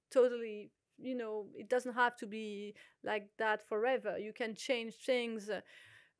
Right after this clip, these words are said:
uh, even during the shooting. Uh, but, you know,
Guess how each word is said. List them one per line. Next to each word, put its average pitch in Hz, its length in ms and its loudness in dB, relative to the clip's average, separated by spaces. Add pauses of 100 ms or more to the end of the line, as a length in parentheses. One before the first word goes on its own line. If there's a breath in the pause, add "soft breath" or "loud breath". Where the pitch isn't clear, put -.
uh, 190 240 0
even 240 260 2
during 220 260 -2
the 220 100 -4
shooting. 208 580 0 (680 soft breath)
Uh, 226 300 -2
but, 302 240 2
you 277 160 4
know, 320 160 4